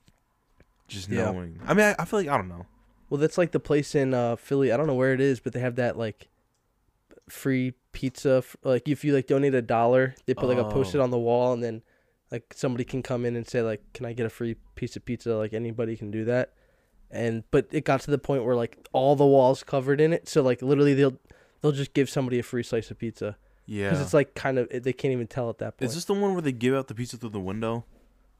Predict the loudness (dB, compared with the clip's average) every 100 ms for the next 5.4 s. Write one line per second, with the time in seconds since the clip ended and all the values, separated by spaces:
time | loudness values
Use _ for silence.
0 | _ _ -12 -2 0 2 0 -4 -10 -20
1 | -20 -16 -14 -14 _ -6 -2 0 0 -2
2 | -4 -2 2 2 2 0 0 0 0 2
3 | 4 4 2 0 -2 0 0 2 0 -2
4 | -6 _ -10 -4 -2 -2 -6 _ -8 -6
5 | -4 -4 -6 -12